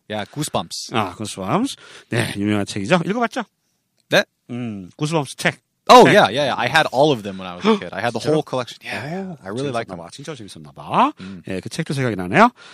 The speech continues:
Speaker 2: 아무튼 소름 돋는 거예요. 음. <laughs> "I got goosebumps all over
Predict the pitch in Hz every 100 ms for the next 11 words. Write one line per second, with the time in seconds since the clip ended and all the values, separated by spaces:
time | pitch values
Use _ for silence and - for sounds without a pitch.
0 | - - 127 123 277 247 131 92 78 69
1 | - _ 92 85 82 175 277 - 156 -
2 | 196 - 143 196 143 175 214 127 160 247
3 | - - 151 185 - 165 156 95 165